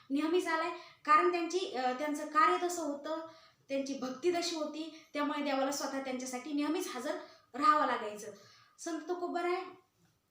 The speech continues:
त्यांची गाथा जर ऐकली तर आपल्याला त्यांचं सगळं काही समजून जाईल. आयुष्यात तुम्ही वाचा कधीतरी. आणि प्रत्येक संतांची स्टोरी अशाच पद्धतीने त्यांचं आयुष्य आहे. असो, आज मला, अ,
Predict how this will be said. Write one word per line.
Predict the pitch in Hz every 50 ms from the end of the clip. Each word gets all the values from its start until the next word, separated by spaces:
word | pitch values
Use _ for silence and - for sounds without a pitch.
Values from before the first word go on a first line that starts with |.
| _ _ -
त्यांची | 302 285 294 -
गाथा | 277 269 262 277 294 311
जर | 311 320 320
ऐकली | 311 311 311 302 294 285
तर | 320
आपल्याला | 302 294 285 285 277 285 277
त्यांचं | 277 277 269 262 269
सगळं | 269 277 277 269
काही | 262 262 269 - - - - - _ _ _ _
समजून | - - 320 311 302 269
जाईल. | 254 220 220 214
आयुष्यात | - - 247 269 262 285 285
तुम्ही | - 269 269 294 - - -
वाचा | 247 269 277 - 330
कधीतरी. | - 262 240 220 208 185 185 196 185 - - - - - - - - - - - _
आणि | 220 226 247 254 254 254 254 262 262 262 262 254 254 254 254 254 - - _ _ _ _ _ _
प्रत्येक | - 359 359 - 453 440
संतांची | - 427 427 392 349 392 370 370 349
स्टोरी | 349 349 359 349 349 370 359
अशाच | - - 302 311 339 - -
पद्धतीने | - 320 - 294 285 285 277 294 285
त्यांचं | 285 277 269 277
आयुष्य | 262 254 269 262 262 285 285
आहे. | 262 247 285 349 - - - _ _ _ _ _ _ _ _ _ _
असो, | - 320 320 359 381 392 392 - - - _ _ _ _ -
आज | 254 277 269 285
मला, | 285 285 277 269 269
अ, | 262 262 254 247 220 214 220 220 220 220